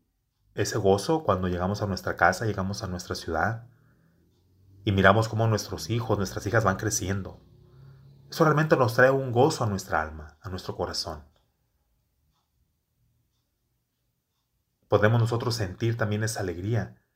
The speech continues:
que San José sintió al regresar a su lugar donde, donde habían salido, que era Nazaret.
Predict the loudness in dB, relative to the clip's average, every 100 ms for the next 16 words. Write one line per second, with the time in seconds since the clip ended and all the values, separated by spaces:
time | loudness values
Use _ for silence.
0 | _ _ -6 -4 -4 -8 -8 -8 -8 -10
1 | -10 _ _ _ -2 0 2 2 0 4
2 | 6 6 2 -6 -8 -6 -6 -6 -12 -12
3 | -12 -8 -2 0 0 0 2 2 0 0
4 | 0 -2 0 0 0 -2 -12